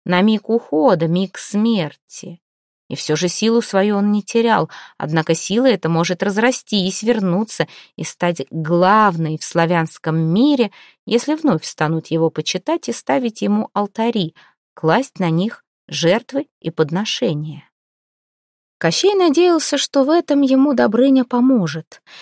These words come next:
Тёмный властелин златом своим и чарами поднимет его над всеми людьми славянских племён,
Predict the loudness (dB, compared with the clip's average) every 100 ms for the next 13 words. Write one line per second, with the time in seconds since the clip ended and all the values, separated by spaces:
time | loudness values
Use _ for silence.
0 | -20 -2 2 6 6 6 4 4 4 6
1 | 6 4 4 2 4 0 2 0 2 2
2 | 0 0 0 2 4 2 -2 -20 -20 -2
3 | 0 4 4 6 4 4 2 2 2 2
4 | -2 0 2 4 2 2 2 2 2 0
5 | 0 2 0 -2 -4 -6 -2 0 2 2
6 | 0 -2